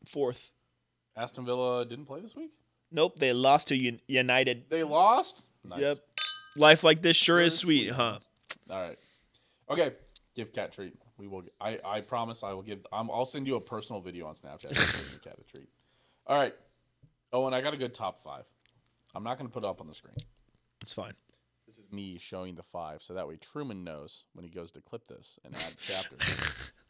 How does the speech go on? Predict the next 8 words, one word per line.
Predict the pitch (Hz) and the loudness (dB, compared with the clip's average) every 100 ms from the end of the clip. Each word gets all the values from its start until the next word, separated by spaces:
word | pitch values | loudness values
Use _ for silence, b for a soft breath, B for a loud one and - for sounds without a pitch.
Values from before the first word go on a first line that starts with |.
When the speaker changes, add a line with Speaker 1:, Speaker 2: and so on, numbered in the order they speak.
| - | -14
Speaker 2:
This | 101 - | -14 -12
is | - | -12
top | 117 104 - | -8 -8 -6
five | 101 95 - | -6 -6 -10
time, | 82 73 | -18 -18
Truman. | - 78 78 _ _ _ _ _ _ _ _ _ _ _ _ _ _ _ _ _ _ | -20 -20 -20 _ _ _ _ _ _ _ _ _ _ _ _ _ _ _ _ _ _
Got | 80 | -18
it. | 67 | -18